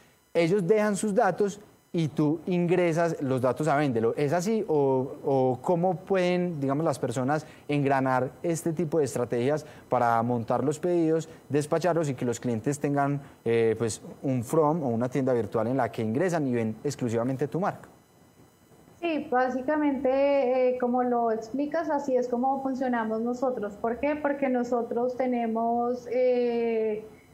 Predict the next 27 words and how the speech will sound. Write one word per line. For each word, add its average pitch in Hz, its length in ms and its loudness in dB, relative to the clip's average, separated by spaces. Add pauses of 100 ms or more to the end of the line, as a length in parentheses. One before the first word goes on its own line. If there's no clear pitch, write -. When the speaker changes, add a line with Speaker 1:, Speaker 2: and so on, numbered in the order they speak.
(220)
Speaker 2:
digamos 247 400 0
que 277 120 -2
diferentes 247 580 -2
precios, 262 640 -2
eh, 240 560 0
en 247 100 2
la, 233 200 2
en 247 80 0
la 233 160 0
tienda 233 340 -2
de 254 140 2
Véndelo. 196 420 -2 (240)
Mi 233 160 -4
proveedor, 233 640 0
que 269 60 -4
es 254 100 -4
Atma, 247 580 -2
eh, 233 480 0
me, 220 240 -2
me 240 160 -2
comparte 233 520 -2
el 233 80 -4
producto 247 480 0
ya 240 260 0
con 254 140 -2
mi 254 120 -4
comisión, 254 600 -2